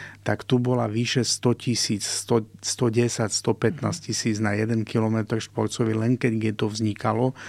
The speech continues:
plus sa to ešte, e, zvyšovalo. Čiže na jednu izbu pripadalo často sedem, osem osôb, e,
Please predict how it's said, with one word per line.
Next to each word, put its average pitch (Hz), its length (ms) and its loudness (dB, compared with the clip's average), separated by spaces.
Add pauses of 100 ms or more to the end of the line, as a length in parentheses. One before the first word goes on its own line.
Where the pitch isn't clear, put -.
(240)
plus 123 320 4
sa 131 80 4
to 113 240 -2
ešte, 107 640 -2 (640)
e, 117 100 2 (380)
zvyšovalo. 104 720 0
Čiže 110 320 0
na 107 160 2
jednu 135 400 4
izbu 113 560 0 (640)
pripadalo 117 720 2
často 113 560 0
sedem, 120 720 2
osem 110 720 0 (480)
osôb, 110 640 2
e, - 960 -10